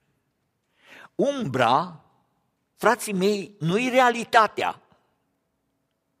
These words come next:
Umbra nu e realul.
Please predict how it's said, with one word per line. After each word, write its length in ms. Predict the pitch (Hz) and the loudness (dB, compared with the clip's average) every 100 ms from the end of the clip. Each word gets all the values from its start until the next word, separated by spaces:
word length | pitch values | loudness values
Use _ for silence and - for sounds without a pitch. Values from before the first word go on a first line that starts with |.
| _ _ _ - - | _ _ _ -16 -10
Umbra 840 | - 294 302 202 190 156 185 - - _ - | 2 2 2 2 4 6 4 2 -8 _ -6
nu 200 | 185 294 | -2 2
e 180 | 294 277 | 4 4
realul. 840 | 247 240 226 208 170 113 104 - | 4 6 6 6 2 -4 -8 -12